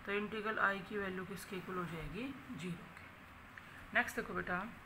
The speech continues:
ज़ीरो से pi by two sine टू एक्स, sine टू एक्स log of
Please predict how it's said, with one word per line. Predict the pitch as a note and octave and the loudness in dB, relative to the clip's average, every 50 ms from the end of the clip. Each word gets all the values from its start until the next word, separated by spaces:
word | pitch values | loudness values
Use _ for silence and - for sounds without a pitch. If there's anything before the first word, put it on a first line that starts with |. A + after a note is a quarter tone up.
| - - - - - - - - - - - - - - - - - - - - | -14 -14 -16 -16 -16 -16 -16 -16 -16 -16 -14 -14 -14 -12 -12 -12 -12 -10 -6 -4
ज़ीरो | E3 D3+ A3 A#3+ B3+ C4+ C#4 D4 | 0 4 6 6 10 12 12 10
से | C#4 C#4 C#4 C4+ C4+ C#4 C#4 - | 10 10 8 8 8 8 10 12
pi | A#3+ A3 A3 G#3 | 12 12 12 12
by | A3 A3 A3 A3 A3 - | 10 8 8 8 4 2
two | G3+ E3+ D#3 D3+ D#3+ - - - - - - - - - - - - - - - - - - - - - - - - - - - - - - | 0 0 0 -2 -6 -8 -12 -14 -14 -16 -16 -14 -14 -14 -14 -14 -14 -16 -16 -16 -16 -16 -14 -14 -14 -14 -14 -14 -14 -14 -14 -14 -14 -12 -8
sine | - - - A3+ A3+ A#3 B3+ C4+ C#4 C4+ C4 C4 | 6 12 12 12 12 12 12 12 10 8 8 8
टू | A#3+ G#3 F#3 | 6 8 8
एक्स, | F3+ E3+ D#3+ - - - - - - - - - - - - - - - - - - - - - - - - - - - - - - - - | 8 8 8 4 -2 -6 -6 -8 -10 -12 -12 -14 -14 -14 -14 -16 -16 -16 -16 -16 -16 -16 -16 -16 -16 -16 -16 -16 -16 -16 -16 -16 -16 -14 -6
sine | - - G#3 G#3 G#3+ A#3 A#3+ A#3+ A#3 | 4 8 10 10 10 10 6 4 4
टू | A#3 G#3+ G3+ | 6 8 10
एक्स | G3+ G3+ A3 A#3 A3+ - - - - - - - - - - - F#3+ F#3+ G3 | 10 10 10 8 6 2 -8 -10 -12 -12 -14 -14 -14 -12 -8 -4 -2 2 6
log | G#3 A3+ A#3 B3 C4 C4+ - - - G3+ | 10 12 12 12 12 12 10 4 4 4
of | F#3+ F3+ F3+ G3 G3+ - | 4 4 4 2 2 0